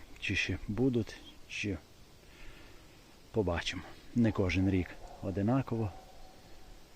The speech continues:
Тому так. А вам дякую,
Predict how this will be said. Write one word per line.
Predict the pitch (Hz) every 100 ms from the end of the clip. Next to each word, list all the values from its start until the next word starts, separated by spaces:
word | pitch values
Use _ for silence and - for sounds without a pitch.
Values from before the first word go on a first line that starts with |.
| 571 - - - - - - - - -
Тому | 95 92 95 - - - - - - -
так. | - 85 - - - - _ - - -
А | 104
вам | 120 127
дякую, | 110 90 92 95